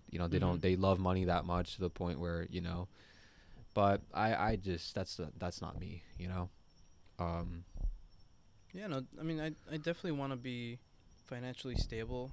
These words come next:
Speaker 2: in the future, you know. I, I, I'm not looking to have, like, the most luxurious things or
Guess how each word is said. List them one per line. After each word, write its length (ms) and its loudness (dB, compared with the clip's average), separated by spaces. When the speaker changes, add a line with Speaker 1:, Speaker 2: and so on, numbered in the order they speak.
Speaker 2:
in 60 -4
the 80 -4
future, 420 -2
you 140 -6
know. 80 -8
I, 220 -2
I, 20 -8
I'm 100 -6
not 160 -2
looking 220 -2
to 40 -10
have, 220 -8
like, 200 -12
the 100 -12
most 280 -10
luxurious 520 -8
things 400 -10
or 200 -12